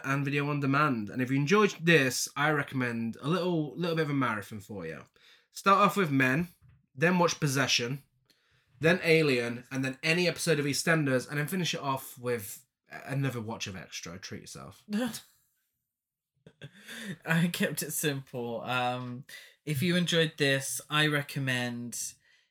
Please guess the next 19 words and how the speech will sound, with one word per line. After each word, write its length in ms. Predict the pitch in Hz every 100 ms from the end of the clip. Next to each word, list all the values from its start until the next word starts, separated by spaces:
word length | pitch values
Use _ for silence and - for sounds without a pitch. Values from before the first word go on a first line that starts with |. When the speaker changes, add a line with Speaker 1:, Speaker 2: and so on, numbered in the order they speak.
| _ 135
Speaker 2:
Inseminoid, 1200 | 127 - - 135 123 117 107 104 92 - - - - _
the 80 | -
Norman 380 | 123 120 120 117
J. 180 | 120 113
Speaker 1:
Yeah. 60 |
Speaker 2:
Warren, 800 | 113 117 135 117 113 110 107 110 - _ _ _ _ -
uh, 240 | 113 110 -
alien 460 | 123 117 113 113 107
impregnation, 1300 | 107 - 120 107 110 107 - - 113 107 101 104 98 _ _ _ _ _ _
Stephanie 580 | - - 120 - 113 104
Beacham 760 | 113 98 - 120 107 104 107 120 _ _ _ _ _ _ -
classic. 680 | 110 - - 110 - - - _ 156
Speaker 1:
Did 180 | 175
you 140 | 262 254
also 360 | 220 214 202
get 240 | 170 160 143
Possession 500 | 147 143 131 123 107
from 200 | 113 95
this? 500 | 110 - - -